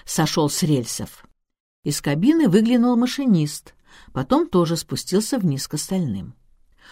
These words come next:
У хвоста поезда шесть человек, которые только что взобрались на насыпь, залезли в поезд через дверь, оставленную для них открытой в последнем вагоне. Их встретили шесть пассажиров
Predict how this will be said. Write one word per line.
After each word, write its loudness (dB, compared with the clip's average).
У -12
хвоста -6
поезда -2
шесть -2
человек, -8
которые 0
только 0
что -8
взобрались 0
на -2
насыпь, -6
залезли 2
в -10
поезд -2
через -2
дверь, -2
оставленную 0
для 0
них 0
открытой 2
в -20
последнем 0
вагоне. -4
Их 2
встретили -2
шесть -2
пассажиров 0